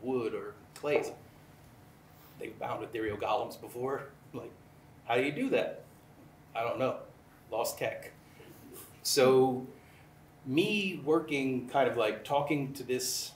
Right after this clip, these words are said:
friend of mine who's much more knowledgeable in the technical details than, than I am, and going back and forth with Lambda, kind of reverse engineered a ritual for binding an ethereal golem.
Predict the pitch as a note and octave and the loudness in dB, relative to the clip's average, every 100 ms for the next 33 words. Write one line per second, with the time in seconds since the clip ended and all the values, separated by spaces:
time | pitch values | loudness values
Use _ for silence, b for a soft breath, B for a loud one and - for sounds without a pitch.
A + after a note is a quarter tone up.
0 | - C#3 B2+ A2 F#2+ G2 B2 - B2 B2+ | -6 -2 0 0 -2 -4 -8 -10 -10 -4
1 | B2 B2 A#2 A2 G#2+ A2 A2+ - A#2+ A2 | -4 -2 -4 0 2 2 0 -4 -6 -4
2 | G#2+ G#2+ A2+ G#2+ - A#2+ A2 - A2 G#2+ | -2 -4 -6 -6 -2 -2 -2 -8 -10 -10
3 | G#2 A2+ G#2+ - - - - B B B | -10 -8 -8 -8 -8 -10 -20 B B B
4 | B - A2+ A2 A2+ A2+ G#2 G2 G2 F#2+ | B -2 0 0 0 0 2 2 0 -2
5 | F#2+ - - B B B B2 B2 C#3+ C3 | -4 -10 -18 B B B -2 2 0 2
6 | B2 B2+ B2 B2+ A2+ G#2+ A#2 E3 G#3 - | 0 -2 -4 -4 -6 -6 -4 0 0 0
7 | A2+ A2+ - - - - - - - D#3 | -2 -2 -6 -16 -20 -20 -20 -12 -2 0
8 | E3+ F3 D3+ - - - C3 B2+ C3+ C#3+ | 2 2 0 -4 -14 -6 -4 0 0 0
9 | - C3+ B2 A#2 A2+ G#2+ B2 B2 - - | -2 -4 -4 -4 -2 -2 -2 -6 -16 -20
10 | - - - - A#2 A#2 A2+ A2 A2 G#2+ | -20 -20 -12 -2 0 0 0 -2 -4 -2
11 | C3+ C3+ B2 B2 A#2+ A2+ A2 A2+ A2 A2 | -2 -2 -4 -4 -4 0 2 2 0 -6
12 | A#2 A#2 G#2 G2+ G2+ F#2+ - - G2+ | -6 -8 -6 -6 -6 -6 -8 -8 -10